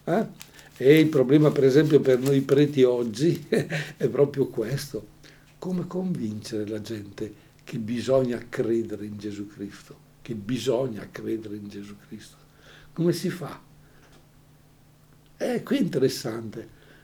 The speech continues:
Qui, eh, va approfondito il tema e va, tra virgolette, informata la gente. E allora la vita dell'uomo, con le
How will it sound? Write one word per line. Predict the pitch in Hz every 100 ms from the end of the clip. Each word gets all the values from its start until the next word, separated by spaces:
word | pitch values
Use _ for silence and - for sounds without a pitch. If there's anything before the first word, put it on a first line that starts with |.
| _ _ _ _
Qui, | - 294 302 -
eh, | 165 127 127 123 123 123 139
va | 113 104 143 151 - - _ -
approfondito | 131 - 143 139 135 131 147 151 131
il | 117 - -
tema | 175 135 113 135 139 - -
e | - 139
va, | 107 135 139 - - _ - - - -
tra | 120
virgolette, | 127 135 120 135 135 147 139 143
informata | - 165 151 - 139 120 117 120 113 117
la | 110
gente. | 107 110 107 104 101 110 - - - - - -
E | -
allora | 139 165 214 202 - - - - _ _ _ _ _ _ _ _ -
la | - 143 135
vita | 127 156 139
dell'uomo, | 127 127 139 139 104 110 143 - - _ _
con | 135 120 117
le | 120 120